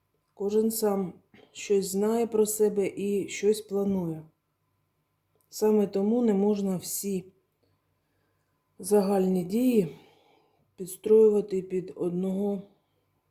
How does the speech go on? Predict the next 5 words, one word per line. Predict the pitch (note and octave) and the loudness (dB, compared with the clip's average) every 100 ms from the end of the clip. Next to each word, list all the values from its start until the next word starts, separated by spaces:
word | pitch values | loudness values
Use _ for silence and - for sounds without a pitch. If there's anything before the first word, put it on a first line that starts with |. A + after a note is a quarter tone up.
| _ _ _ | _ _ _
одну | D#3+ E3+ G3+ | -8 -2 0
людину. | F3+ E3+ E3+ C#3+ C#3 C3 _ _ _ _ _ _ _ _ _ _ _ _ _ _ _ _ _ _ _ _ _ _ _ _ _ _ _ _ _ _ _ _ _ _ _ _ _ _ _ _ _ _ | 0 0 0 -2 -4 -12 _ _ _ _ _ _ _ _ _ _ _ _ _ _ _ _ _ _ _ _ _ _ _ _ _ _ _ _ _ _ _ _ _ _ _ _ _ _ _ _ _ _
Саме | - G3 F#3 F3 | -10 -6 -4 -6
тому | F#3 G3 A3 | -4 0 0
адаптуйте | F#3 F3 F3 - G3+ F#3+ F#3+ E3 | 0 -4 -6 -6 -4 -4 -2 -6